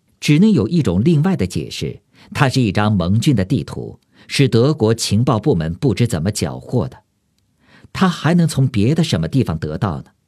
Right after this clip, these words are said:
如果是这样的话，而且冯比拉也想不出别的答案，那么他就得设法警告他的妻子儿女。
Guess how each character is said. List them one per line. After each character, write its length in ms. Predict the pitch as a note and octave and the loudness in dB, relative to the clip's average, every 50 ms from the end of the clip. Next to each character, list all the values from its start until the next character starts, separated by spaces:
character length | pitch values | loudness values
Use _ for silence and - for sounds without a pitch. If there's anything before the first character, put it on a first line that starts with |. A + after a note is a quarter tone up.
| _ _ _ _ _ _ _ _ _ | _ _ _ _ _ _ _ _ _
如 160 | - B2 C#3+ | -2 0 0
果 120 | C#3 - G#2+ | 2 0 -2
是 160 | G#2 - A2+ | -2 -2 -2
这 140 | G2+ - D#3+ | 0 0 0
样 100 | C3+ G2 | 0 -2
的 80 | - | -4
话， 340 | - - - C#2+ - - - _ _ _ _ _ _ _ _ | -8 -10 -10 -12 -12 -14 -18 _ _ _ _ _ _ _ _
而 160 | - G2 A2 | -2 -2 -2
且 360 | G#2+ - E2 C#2 - - - _ _ _ _ _ - - - | -2 -4 -6 -8 -8 -12 -16 _ _ _ _ _ -20 -20 -10
冯 260 | - - A#2+ B2+ D3 | -4 0 2 2 2
比 180 | D3 - G#2 F#2 | 2 2 0 0
拉 200 | F#2 G#2 G#2+ A#2 | 2 2 0 0
也 200 | A#2 - A#2 C3 | 0 2 2 0
想 280 | B2+ - - F#2 D2 D2 | 2 0 -2 -4 -2 -4
不 100 | - F#2 | -6 -6
出 180 | - - G#2 | -4 -4 -4
别 280 | G2 - F#2 E2 E2+ - | -4 -4 -4 -4 -2 -2
的 100 | - G#2+ | -2 -4
答 120 | - - | -4 -8
案， 280 | C2+ C2+ C#2+ D2 C2+ - _ _ _ _ _ _ _ _ _ | -10 -12 -14 -14 -16 -18 _ _ _ _ _ _ _ _ _
那 100 | - G2+ | -2 -2
么 200 | E2+ D2 A#2 - _ _ _ - - - - | -2 -2 -6 -10 _ _ _ -20 -20 -16 -12
他 160 | - - F3 | -2 0 0
就 160 | E3 E3 A3+ F3+ | 2 4 4 2
得 140 | B2+ A2 | 2 2
设 200 | A2+ - - F#3 | 2 2 0 0
法 140 | G2+ G2+ G#2+ | 2 0 -2
警 380 | A2 - - G2+ F2 D2+ D2 D#2 | -2 -2 -4 -4 -4 -4 -4 -4
告 200 | - B2 A2+ - | -2 -2 -2 -2
他 200 | - - A#2 G2 | -2 -4 -4 -4
的 100 | F2 E2 | -4 -6
妻 380 | - - - - D#3+ D#3 C#3+ | -6 -8 -4 -2 0 0 0
子 120 | C3 - F#2 | -2 -2 -6
儿 220 | D2 D2 D#2 E2 | -6 -6 -4 -2
女。 300 | F#2+ C3 F#2+ C#2+ - _ | 0 0 0 -2 -6 _